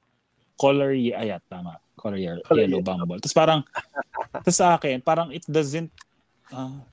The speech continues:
Speaker 1: it didn't work. Kasi parang once we got off the Bumble app, parang nawala bigla yung magic or yung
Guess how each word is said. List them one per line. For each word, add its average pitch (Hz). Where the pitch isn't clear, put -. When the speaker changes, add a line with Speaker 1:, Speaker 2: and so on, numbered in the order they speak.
Speaker 1:
it 165
didn't 190
work. 104
Kasi 185
parang 180
once 170
we 147
got 123
off 104
the 120
Bumble 113
app, 85
parang 175
nawala 170
bigla 135
yung 135
magic 110
or 131
yung 123